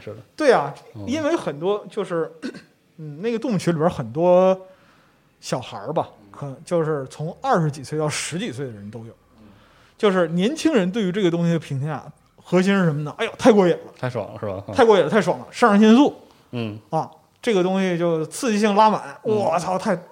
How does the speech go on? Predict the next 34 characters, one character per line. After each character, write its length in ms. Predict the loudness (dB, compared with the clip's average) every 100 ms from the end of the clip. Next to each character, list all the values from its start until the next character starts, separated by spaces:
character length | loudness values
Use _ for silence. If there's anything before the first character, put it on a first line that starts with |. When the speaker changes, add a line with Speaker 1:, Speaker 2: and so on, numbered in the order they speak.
| -20 -4
Speaker 1:
太 100 | 0
过 180 | 4
瘾 80 | 4
了， 160 | 2 -6
Speaker 2:
太 140 | -2 0
牛 160 | 0
逼， 80 | -2
Speaker 1:
太 0 |
顶 0 |
了。 80 | -8
Speaker 2:
太， 80 | -12 -16 -6
太 140 | -6
顶 160 | -6 -12
了。 60 | -16
Speaker 1:
嗯。 160 | -16 -16 -20 -20 -8
Speaker 2:
但 220 | 2 2 4
就 100 | 2
是 400 | 2 0 -6 -20 -20 -12
它 420 | -2 0 0 -2 -8 -20 _
的 420 | -4 -2 -6 -12
发 240 | -2 2
展 240 | 4 2 -2
来， 180 | -10 -14 -2
发 120 | 0
展 120 | 0 -4
的 60 |
整 140 | -8 -6
个 160 | -6
来 180 | -6 0
源， 500 | 4 4 2 -4 -6
包 160 | 0 4
括 120 | 4
说 220 | 4 2
是 220 | 4 2